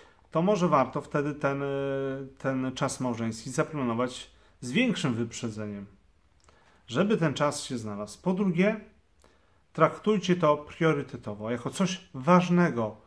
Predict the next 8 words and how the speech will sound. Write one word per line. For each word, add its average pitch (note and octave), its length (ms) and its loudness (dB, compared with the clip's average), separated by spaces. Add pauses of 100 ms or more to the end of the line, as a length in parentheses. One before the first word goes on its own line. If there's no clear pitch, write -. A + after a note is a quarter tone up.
(240)
istotnego. A#2+ 880 -4 (1080)
Y, A2 600 -8 (2750)
uczyńcie G#3 680 4
też F3+ 360 0
z - 160 -8
czasu G#3 300 4
małżeńskiego C#3+ 1000 0
zobowiązanie, D#3+ 920 0